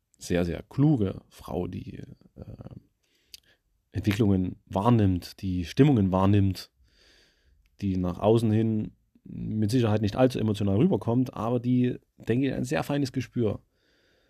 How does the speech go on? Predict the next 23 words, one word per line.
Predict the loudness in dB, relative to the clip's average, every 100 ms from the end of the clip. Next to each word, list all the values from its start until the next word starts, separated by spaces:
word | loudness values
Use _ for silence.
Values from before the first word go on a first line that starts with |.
| _ _ _
äh, | -2 -2
dafür | -2 -4 -6 -8
hat, | -10 -14 _ _ _ _ _ _ _ _
was, | -2 -2 -2 -10 -12 -14 -16 -18 -18 -10
was | -4
in | 2
Deutschland | 2 2 -6
vorgeht, | -4 -2 0 -2 -4 -14 -18 -16
was | -16 -16 -18 -12
natürlich | -10 -4 -4
auch |
in | -2
ihrer | -4
Partei | -6 -2 0 0
vorgeht. | 0 0 0 -2 _ -20 -20 -12
Das | -10
ist | -8
ihr | -2 0
ja | 0
alles | -2 -4
nicht | -8
verborgen | -8 -4 -4 -4
geblieben. | -6 -12 -16